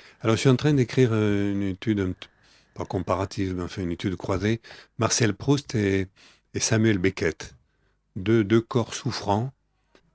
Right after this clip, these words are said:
pour essayer de montrer les mots, les mots du corps. Car, euh, là aussi, j'ai eu une méprise totale avec Beckett et son œuvre. Figurez-vous que quand j'étais étudiant, il y a une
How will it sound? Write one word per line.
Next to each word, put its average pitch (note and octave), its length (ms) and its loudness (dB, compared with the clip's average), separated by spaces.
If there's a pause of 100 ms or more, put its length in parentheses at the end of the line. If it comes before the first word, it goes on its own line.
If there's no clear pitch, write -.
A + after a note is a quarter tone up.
pour G2 240 0
essayer A2 300 0
de F2+ 220 -2
montrer F#2+ 400 -2
les F#2+ 100 0
mots, B2 340 4 (440)
les G2+ 80 -2
mots A#2+ 180 6
du G2+ 100 -2
corps. - 500 -2 (680)
Car, F2+ 340 -4
euh, F2 340 -4 (840)
là G#2 360 -2
aussi, C3 300 0
j'ai F#2 200 -2
eu F#2+ 40 0
une F#2+ 120 0
méprise F2+ 500 -4 (100)
totale A#2 400 2
avec E2+ 460 -4
Beckett F2 400 -4
et G2 40 -4
son E2 220 -8
œuvre. B2 380 -2 (720)
Figurez-vous A2 560 0
que G2 500 0 (380)
quand G#2+ 140 -2
j'étais G#2+ 280 2
étudiant, G2 420 0
il B2 80 4
y G2 40 4
a F#2+ 60 4
une F2+ 420 0